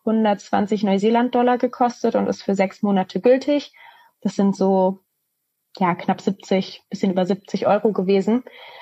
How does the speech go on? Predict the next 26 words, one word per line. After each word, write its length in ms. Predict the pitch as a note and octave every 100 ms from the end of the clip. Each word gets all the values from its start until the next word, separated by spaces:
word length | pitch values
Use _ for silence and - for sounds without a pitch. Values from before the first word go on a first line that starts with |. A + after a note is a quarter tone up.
| - - - -
Der 100 | G#3
kommt 260 | G#3+ G#3+
dann 440 | G#3 G3+ G3+ G3 -
auf 160 | G3
der 100 | G#3
Südinsel 540 | G3 A3 - G3 F#3+ F#3
ganz 360 | F#3+ F#3 - -
oft, 540 | F#3 - - - - _ _ _ _ -
äh, 320 | F#3+ F#3 F#3+ - _
zunutze, 600 | - G#3+ G3 - G#3 A#3 A#3
hoffentlich. 580 | F#3+ - G3+ G#3+ C#4 B3+
<laughs> 1160 | A#3+ - - - _ _ _ - - - - -
Und 400 | F#3+ F#3 F#3+ -
da 100 | F#3
werde 160 | F#3+
ich 80 | F#3+
dann 140 | F#3 F#3
ein 60 |
bisschen 280 | F#3 - F#3
was 140 | F3+
sparen. 340 | - F#3+ F#3 F#3+
Aber 160 | F3
aktuell 420 | D3+ F#3 - F3 F3+
zahle 300 | G3+ F3+ F3
ich 140 | -
halt, 280 | F3+ F3